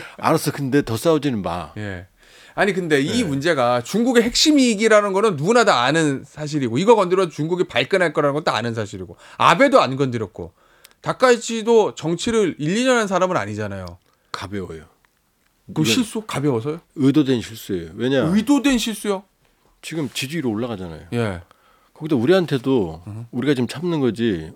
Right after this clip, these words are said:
Speaker 1: 우리 블랙 이글스 고개 공군 비행단
Speaker 2: 예.
Speaker 1: 두바이 가려고 오키나와 급유하는데 거부했어. 왜? 독도 비행했다고.
Speaker 2: 음.
Speaker 1: 우리 영리를 건드린 거예요, 지금.
Speaker 2: 예.
Speaker 1: 이게
Speaker 2: 아니,
Speaker 1: 다 개-,
Speaker 2: 우리나라 와가지고 웃고 막 그러더니
Speaker 1: 그때
Speaker 2: 뒤로는
Speaker 1: 이미, 그때 이미 결정한 거예요.
Speaker 2: 예.
Speaker 1: 왜냐?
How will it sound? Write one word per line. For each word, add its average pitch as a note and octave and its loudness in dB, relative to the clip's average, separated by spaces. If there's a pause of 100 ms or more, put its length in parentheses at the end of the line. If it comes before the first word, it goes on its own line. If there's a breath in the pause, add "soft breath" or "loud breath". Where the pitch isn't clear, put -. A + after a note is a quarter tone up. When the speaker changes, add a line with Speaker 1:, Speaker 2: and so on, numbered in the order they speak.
(120)
Speaker 1:
우리 B2 -4
블랙 C#3 2
이글스 C3 -2
고개 G#2+ -2 (260)
공군 A2+ -4
비행단 G#2 -6
Speaker 2:
예. G2+ -8 (140)
Speaker 1:
두바이 F3 2
가려고 C3+ 2
오키나와 C#3 4
급유하는데 A2 0
거부했어. G#2+ -2
왜? G2+ -2 (560 soft breath)
독도 D#3+ 0
비행했다고. E2 -2 (200)
Speaker 2:
음. G2 -12
Speaker 1:
우리 C#3+ 4
영리를 E3+ 6
건드린 A#2 -2
거예요, G2 -2
지금. E2 -14
Speaker 2:
예. G#2 -10 (520 loud breath)
Speaker 1:
이게 F3+ 0
Speaker 2:
아니, G3 4
Speaker 1:
다 D#3 -2
개-, D3+ 6
Speaker 2:
우리나라 A3 4
와가지고 F#3+ 4
웃고 F3+ -6
막 F3 0
그러더니 E3+ -2 (180)
Speaker 1:
그때 D#3 -2
Speaker 2:
뒤로는 G3+ 4
Speaker 1:
이미, E3+ 2
그때 - 0
이미 D3+ 0
결정한 A2 -4
거예요. G2 -6
Speaker 2:
예. A2 -6
Speaker 1:
왜냐? B2+ 0